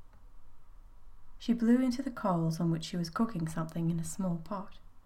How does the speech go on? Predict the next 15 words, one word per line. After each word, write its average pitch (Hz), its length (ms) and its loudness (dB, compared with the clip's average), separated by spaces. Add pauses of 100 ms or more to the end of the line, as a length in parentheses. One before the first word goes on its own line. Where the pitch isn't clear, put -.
(680)
The 185 100 4
daughter 170 280 6
warned 180 340 6
the 170 60 2
two 160 180 0
to 165 120 6
be 160 80 -4
cautious, - 720 -4 (400)
to - 180 -8
eat 202 200 0
nothing 185 560 0 (280)
and 165 100 -2
to 170 80 0
drink 208 380 6
nothing, 160 400 -4